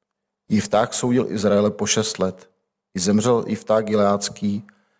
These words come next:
a byl pochován v jednom z gileádských měst. Amen.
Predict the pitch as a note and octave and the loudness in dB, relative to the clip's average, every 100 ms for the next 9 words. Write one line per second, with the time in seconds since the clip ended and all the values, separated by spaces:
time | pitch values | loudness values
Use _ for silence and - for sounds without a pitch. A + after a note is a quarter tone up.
0 | _ _ - G2 A#2 - - A#2 A2+ A2 | _ _ -6 0 0 -2 -4 0 0 0
1 | G#2 G2+ G#2 F#2+ G2 G2 F#2+ - G#2+ - | 0 0 0 -2 -2 -2 -4 -6 -6 -6
2 | F2+ - - _ _ _ _ _ F#2+ F#2 | -8 -8 -14 _ _ _ _ _ -8 -8
3 | F#2+ | -10